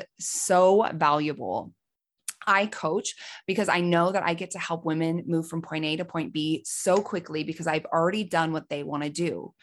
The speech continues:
And in my life, I've had mentors, I've had coaches, and it's all so valuable. It's helped me stay motivated. It has helped me get way more done. When I hired my business coach last October,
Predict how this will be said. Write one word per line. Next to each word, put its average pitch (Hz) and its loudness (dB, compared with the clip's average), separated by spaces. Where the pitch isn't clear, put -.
And 190 2
in 202 4
my 220 4
life, 185 2
I've 180 -4
had 170 0
mentors, 160 -2
I've 165 -8
had 160 -4
coaches, 156 -4
and 170 -2
it's 160 -8
all 160 4
so 156 -4
valuable. 147 -4
It's 180 0
helped 175 0
me 170 0
stay 160 -4
motivated. 190 0
It 170 0
has 160 -2
helped - -2
me 165 0
get 151 -4
way 170 2
more 180 2
done. 160 0
When 160 -2
I 175 0
hired 214 -4
my 185 -2
business 170 -6
coach 180 -4
last 160 -2
October, 160 -2